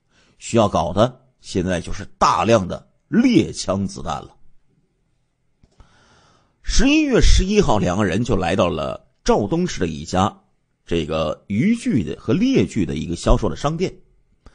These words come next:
什么证件都没拿出来，但是就拿出来这个，哎，人民币就好使了，很轻松的就买到了近三百发十六号的猎枪子弹。这种猎枪子弹威力可不一般呐，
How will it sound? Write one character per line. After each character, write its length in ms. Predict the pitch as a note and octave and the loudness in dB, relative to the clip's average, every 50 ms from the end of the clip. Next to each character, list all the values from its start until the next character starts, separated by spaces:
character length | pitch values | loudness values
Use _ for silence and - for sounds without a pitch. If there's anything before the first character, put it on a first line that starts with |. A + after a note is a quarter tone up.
| _ _ _ _ _ _ _ _ _ _ _ _ _ _ _ _ _ _ _ _ _ | _ _ _ _ _ _ _ _ _ _ _ _ _ _ _ _ _ _ _ _ _
什 320 | - - - - C#3+ G3+ | -14 -10 0 2 2 4
么 100 | D4+ D#4 | 4 2
证 220 | - - D4 C#4 G#3 | 2 0 0 0 0
件 440 | C3+ E3 F3 E3 C#3+ A2+ G2 D#2+ D2 | 0 2 2 2 2 0 -2 -4 -2
都 120 | - D#3 | -2 -2
没 140 | E3+ E3 D3 | -2 0 -2
拿 240 | G#2 E2+ G2 E3 F#3+ | -2 -2 -2 -2 -2
出 140 | - F#2+ | -4 -8
来， 200 | E2 - - _ _ _ _ _ _ _ _ _ _ _ _ - | -12 -14 -20 _ _ _ _ _ _ _ _ _ _ _ _ -8
但 120 | - A2 F#2+ | -6 -6 -6
是 80 | D#2+ | -6
就 220 | D#2+ - F#3 C#3 G2+ | -4 -4 -2 -2 0
拿 180 | F#2+ G2+ D3+ | -2 -2 -4
出 60 | F3+ E3+ | -4 -4
来 100 | D#3+ D#3+ | -4 -4
这 80 | F3 | -4
个， 360 | E3+ E3 D3+ C3 A#2+ - - _ _ _ _ _ _ _ _ _ | -4 -2 -2 -2 -4 -6 -12 _ _ _ _ _ _ _ _ _
哎， 240 | - G#2+ C3 D3 - - - - - _ - | -2 -2 -2 -2 -2 -10 -18 -20 -20 _ -4
人 160 | G#2+ E3 A3+ | -2 -2 0
民 100 | C#4 C#4 | 0 -4
币 180 | E4 E4 D3 | -4 -4 -4
就 80 | F#2 F#2 | -4 -4
好 200 | - E2 D#2 E2 | -6 -6 -8 -8
使 140 | - - - | -8 -10 -14
了， 180 | - - - _ _ _ _ _ _ - _ _ _ _ _ | -14 -14 -20 _ _ _ _ _ _ -20 _ _ _ _ _
很 140 | - C#3 C#3 | -2 -2 0
轻 200 | - A#3 C4 B3+ | 0 0 -2 0
松 200 | C4+ C#4+ C#4+ C4+ | -2 -2 -4 -4
的 180 | - - - _ _ _ _ _ | -6 -8 -10 _ _ _ _ _
就 180 | - - B2+ | -4 -2 -2
买 220 | G#2+ F2+ D#2+ D2 D2+ | -2 -2 -4 -4 -4
到 140 | F#2 F2+ F2 | -4 -4 -4
了 120 | D#2+ D#2 | -4 -6
近 180 | - - A#2+ F#2+ | -4 -4 -4 -4
三 340 | - - - B3+ B3 A#3 | -6 -4 0 0 2 2
百 200 | A3 - D#2+ D2+ | 0 -2 -2 -4
发 360 | - - G2+ G2 G2 - - _ _ _ _ _ | -4 -4 -4 -4 -4 -6 -12 _ _ _ _ _
十 380 | - - - - - - A#2 D#3+ | -8 -8 -6 -6 -4 -2 0 2
六 300 | A#3+ C#4 C4+ G3 - - | 4 4 4 4 2 2
号 240 | - A2 F#2 E2+ | 0 -2 -2 -2
的 120 | E2 D#2 D#2+ | -4 -6 -4
猎 220 | F2+ C#3+ D3+ - | -2 0 0 0
枪 260 | - - - G#2 G#2+ | -2 -6 -8 -8 -8
子 120 | - - - | -8 -10 -12
弹。 180 | G2 G2+ - - _ _ _ _ _ _ _ _ _ _ _ - _ _ _ _ _ _ _ _ _ | -14 -14 -14 -18 _ _ _ _ _ _ _ _ _ _ _ -20 _ _ _ _ _ _ _ _ _
这 320 | - C4+ D4 C#4+ C4 F#3+ A#2 | 0 2 4 4 4 4 2
种 180 | G#2+ A2 A2 | 2 0 2
猎 160 | B2 E3 D3 G#2 | 4 4 4 4
枪 240 | - A#2 B2 B2 | 2 0 0 -2
子 160 | A#2 - F#2+ F2 | -2 -2 -4 -2
弹 200 | A2+ A2+ A2 G#2+ | -2 -2 0 0
威 120 | B2+ B2 | 0 0
力 240 | A#2+ A#2+ B2 A2 F2+ | 2 2 0 0 -2
可 140 | - - - | -4 -8 -10
不 100 | - G#2 | -8 -8
一 140 | G2+ E2 | -8 -8
般 280 | - - F#2+ F2+ F2+ F2+ | -8 -8 -8 -6 -6 -8
呐， 200 | E2 C2+ B1 - | -10 -12 -16 -18